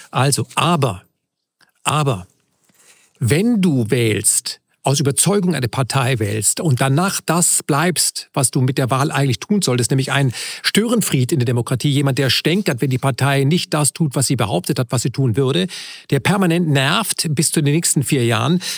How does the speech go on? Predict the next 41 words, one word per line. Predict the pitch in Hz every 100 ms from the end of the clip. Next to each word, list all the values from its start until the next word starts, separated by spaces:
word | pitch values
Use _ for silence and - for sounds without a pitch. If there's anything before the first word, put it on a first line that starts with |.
| -
äh, | 143 135
wenn | 143
die | 147
Partei, | 135 123 139 156
die | 165
er | 131
gewählt | 120 135 143
hat, | 143 131
dann | 120
plötzlich | 143 - 120
vom | 123
Kurs | - 170 151
abweicht | 120 139 139 131
und |
das | 117
Gegenteil | - 190 180 131
von | 123
dem | 113
tut. | 135 135
Wenn | 156
du | 151
das | - 214 -
nicht | 202 202 -
tust, | 196 110 -
also | 135 135
wenn | 143 147
du |
nicht | 143 -
sagst, | 135 139
"Ab | 117
jetzt | 151 165 - -
bin | 180 202
und | 139
bleibe | 139 147 165
ich | 143
ein | 127
politischer | 151 151 123 127
Mensch, | 120 170 226 - - -
ja, | 113 190 - - - - -
ich, | 147 175
äh, | 139 131